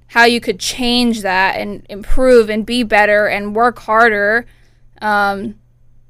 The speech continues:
and 'cause I, I believe I am a good person, and being a good person gets you pretty far in this world that we're in now.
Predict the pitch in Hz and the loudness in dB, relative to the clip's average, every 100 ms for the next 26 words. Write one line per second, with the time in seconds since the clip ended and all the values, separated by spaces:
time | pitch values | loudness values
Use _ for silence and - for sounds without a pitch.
0 | _ - 226 233 233 - - - _ _ | _ -10 -10 -8 -8 -4 -6 -8 _ _
1 | 208 214 226 240 233 214 220 262 240 - | -2 0 0 -2 -2 -2 0 -2 -2 -6
2 | 220 220 - 208 196 - 208 220 220 190 | -4 -4 -6 -8 -8 -8 -8 -6 -6 -8
3 | _ - 226 226 208 214 208 202 202 220 | _ -10 -6 -6 -4 -8 -2 -2 -2 -6
4 | 220 202 202 - 202 - 196 196 - 196 | -4 -6 -6 -12 -12 -12 -10 -10 -10 -8
5 | 190 190 220 220 220 - 214 214 220 233 | -4 -4 -4 -4 -6 -8 -6 -2 -2 -2
6 | 220 226 233 226 226 233 269 | -4 -2 -2 -4 -2 -2 -4